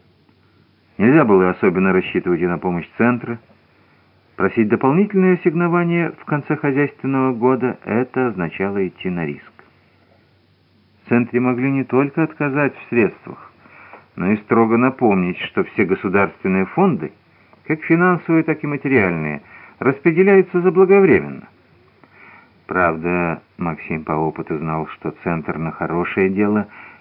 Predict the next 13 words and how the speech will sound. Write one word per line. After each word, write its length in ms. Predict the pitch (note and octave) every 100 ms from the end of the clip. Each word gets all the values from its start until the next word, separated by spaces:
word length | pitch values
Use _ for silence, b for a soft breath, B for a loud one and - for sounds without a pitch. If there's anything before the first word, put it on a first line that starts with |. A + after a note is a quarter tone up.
| _
не 140 | E2 G2
откажет 680 | F#2+ - G2+ G2+ D#2+ C#2+
дать 200 | C#2+ D2+ - -
средства, 580 | D#2+ D2+ - - - - b b b b _
но 360 | - F#2+ E3+ F3 _
при 180 | - A2
условии, 720 | F2 - G2+ C#3+ D3+ C#3+ A#2
если 320 | C3 - C3
возможности 720 | A#2+ F#2+ F2+ A2 A2 A2+ -
области 460 | A#2 A2+ A2+ - G2+
будут 320 | F2+ A2 A2
максимально 640 | A2 - F2 F2 F#2 G2
использованы. 720 | G2+ - D#2+ C#2+ C2+ C2 C2+